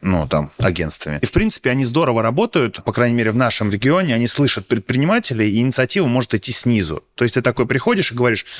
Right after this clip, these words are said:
"Слушайте, а вот нам бы было бы здорово, э, там, ну, как-, как-то помочь с точки зрения маркетинга или фотосессии, или разработки фирменного дизайна".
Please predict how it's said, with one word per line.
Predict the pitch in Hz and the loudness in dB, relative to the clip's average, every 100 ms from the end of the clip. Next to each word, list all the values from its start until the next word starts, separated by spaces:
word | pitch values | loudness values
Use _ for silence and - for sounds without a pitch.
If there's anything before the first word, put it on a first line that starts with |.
| - | -8
"Слушайте, | - - 127 - | -4 -2 0 2
а | 131 | 2
вот | 143 156 | 2 0
нам | 196 | 0
бы | 160 | 0
было | 131 147 | 2 0
бы | 123 | 0
здорово, | - 160 208 190 117 104 - | -2 0 2 2 2 0 -2
э, | 113 104 98 | -2 0 2
там, | 104 98 85 64 76 65 | 0 0 -6 -14 -16 -16
ну, | 67 71 104 123 - | -16 -6 0 0 0
как-, | - 113 - | -6 -6 -2
как-то | 151 - - | -2 -2 0
помочь | 123 143 - | 2 2 0
с | |
точки | 123 - | -2 0
зрения | 117 123 113 | 0 2 2
маркетинга | 113 156 - 113 120 110 | 2 0 -2 -6 -2 0
или | 104 104 | 2 0
фотосессии, | 104 110 104 - 160 143 - 117 | 0 -2 -4 -2 -2 -2 -2 0
или | 110 | 2
разработки | 101 101 107 113 107 101 | 2 0 2 0 -2 -2
фирменного | - 170 123 | 0 2 2
дизайна". | 110 107 107 101 85 | 2 2 2 0 -2